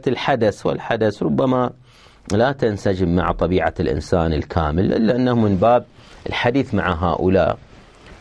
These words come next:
لأنه الحدث بهذا المعنى، وإلا العبقرية والحدث وشدة الذكاء هذه لا يتع-، لا تنسجم وتعابير بما ينسجم مع الإنسان الكامل، إلا كما قلت من باب لغة الخطاب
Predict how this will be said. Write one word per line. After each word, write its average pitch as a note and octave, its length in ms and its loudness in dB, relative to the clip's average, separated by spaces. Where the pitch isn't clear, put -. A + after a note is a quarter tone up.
لأنه F#2+ 400 2
الحدث G2+ 500 -2
بهذا F2+ 340 2
المعنى، E2 360 0
وإلا G#2+ 360 2
العبقرية G2 840 2
والحدث G2+ 760 -2
وشدة F2 420 -2
الذكاء F#2+ 680 0
هذه E3+ 380 0
لا E3 360 -2
يتع-، - 320 -2
لا B2+ 180 0
تنسجم A#2+ 640 -2
وتعابير F#2 760 0
بما F2+ 240 2
ينسجم F2 340 0
مع D#2+ 160 0
الإنسان E2 520 0
الكامل، D2 540 -2
إلا D3+ 160 2
كما A2+ 280 0
قلت B2+ 240 -4
من F#2+ 180 2
باب G#2+ 220 4
لغة F#2 260 2
الخطاب - 440 -2